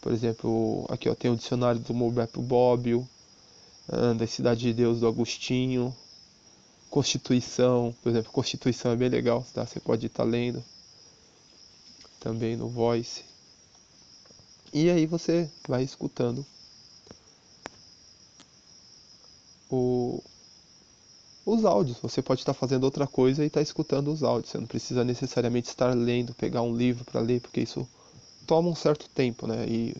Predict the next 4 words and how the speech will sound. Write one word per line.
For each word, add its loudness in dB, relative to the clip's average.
hoje 0
em 0
dia, -6
tempo 2